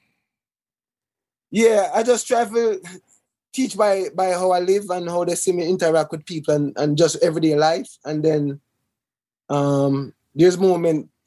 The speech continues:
you know, for me growing up, my, my, my parents, my grandaunt always taught me manners, manners. That's a big Jamaican thing, like respect, like respect. You know, show me respect and you have, and get your respect. If you disrespect, then it's a problem.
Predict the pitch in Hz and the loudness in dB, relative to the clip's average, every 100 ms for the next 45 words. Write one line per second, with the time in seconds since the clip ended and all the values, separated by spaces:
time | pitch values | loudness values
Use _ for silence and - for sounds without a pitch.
0 | - _ 170 185 180 165 - _ _ _ | -20 _ 0 2 2 -2 -6 _ _ _
1 | _ _ _ _ _ _ _ - _ _ | _ _ _ _ _ _ _ -20 _ _
2 | - 247 254 226 226 247 220 147 - 135 | 0 2 2 2 2 4 2 -2 -10 -16
3 | - - 180 180 147 185 175 - 175 170 | -16 -6 -2 -2 0 -2 -2 -4 -2 0
4 | 165 143 - _ - 190 175 165 - 165 | 0 -2 -8 _ -2 0 0 -2 -8 -8
5 | 151 151 170 151 - 151 147 139 160 110 | -4 -2 0 -2 0 0 0 -2 -4 -2
6 | 135 156 156 123 107 101 156 143 113 104 | 0 0 0 -2 -8 -6 -4 -2 -4 -8
7 | - _ _ _ _ 220 226 226 233 156 | -16 _ _ _ _ 0 2 2 0 0
8 | 180 180 156 143 131 127 113 123 135 165 | 0 0 0 -2 -4 -4 -2 0 0 -2
9 | - - 135 - - _ - - 135 - | -2 -2 -4 -6 -20 _ -20 -16 -16 -2
10 | 147 131 185 - 190 147 190 185 - 220 | -2 2 0 2 -2 0 0 0 0 0
11 | 202 202 196 196 160 160 160 160 139 - | 2 0 0 -2 -2 -2 0 -2 -2 -14
12 | _ - 151 156 139 147 147 - 123 143 | _ -4 -2 0 0 -2 -2 -2 -4 -4
13 | 139 151 175 170 - - 202 147 143 139 | -2 0 0 -2 -2 0 0 -2 -2 -2
14 | - 131 120 110 | 0 0 0 -8